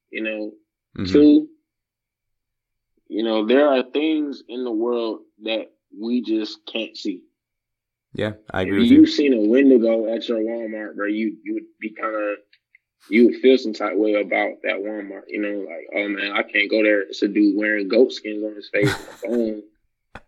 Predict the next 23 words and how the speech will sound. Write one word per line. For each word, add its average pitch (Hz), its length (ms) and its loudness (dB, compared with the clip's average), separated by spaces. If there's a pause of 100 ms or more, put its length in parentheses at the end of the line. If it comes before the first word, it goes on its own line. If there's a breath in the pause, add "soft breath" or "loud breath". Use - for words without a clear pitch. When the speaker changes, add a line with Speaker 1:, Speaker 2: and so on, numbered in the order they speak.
(1160 loud breath)
Speaker 2:
Yeah. 104 320 0 (1600)
Speaker 1:
You 95 80 -10
know 107 60 0
what 110 60 2
I'm 117 60 4
saying? 120 280 2
Like, 110 280 2 (380)
I 107 140 -8
feel 135 120 4
like 120 180 4
if 101 100 0
we 117 240 4
go 113 180 2
to 123 80 2
Area 110 380 -2
twenty-one, 110 680 -10
it's 110 100 -10
gonna 107 200 -8
be 107 160 2
like, 107 400 0 (800)
they 120 120 2
gonna, 131 160 4
like, 117 300 0